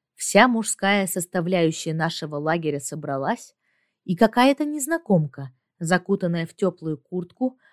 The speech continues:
отделанную блестящей в свете звезд вышивкой и пятнистым мехом барса, откинув капюшон с длинных черных волос.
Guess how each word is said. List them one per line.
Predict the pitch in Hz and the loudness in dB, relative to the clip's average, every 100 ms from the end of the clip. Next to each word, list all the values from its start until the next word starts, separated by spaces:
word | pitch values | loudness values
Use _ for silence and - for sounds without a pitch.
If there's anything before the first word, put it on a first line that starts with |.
| _ | _
отделанную | 170 175 208 269 240 233 214 | 0 2 4 2 2 -2 -4
блестящей | 208 202 - 220 226 - 208 | -4 -4 -4 -4 -4 -4 -10
в | 175 | -8
свете | 202 208 - | -2 -4 -4
звезд | 180 180 185 - | -8 -4 -4 -6
вышивкой | 160 208 - 262 - 254 | -8 -8 -4 -6 -6 -8
и | 233 190 | -8 -14
пятнистым | - 170 202 214 - 196 | -14 -8 -4 -2 -4 -4
мехом | 196 196 - 170 170 | -4 -4 -4 -6 -2
барса, | 147 135 127 - 220 _ _ _ _ | 0 0 0 -2 -4 _ _ _ _
откинув | - 165 - 226 185 | -6 -4 2 2 2
капюшон | - 175 170 165 190 254 269 | -2 -6 -6 -6 -4 -4 -6
с | |
длинных | 196 185 185 233 247 - | -2 -2 0 -2 -4 -10
черных | - 170 185 196 - | -2 0 0 -6 -4
волос. | 240 220 127 - | -2 -2 -4 -6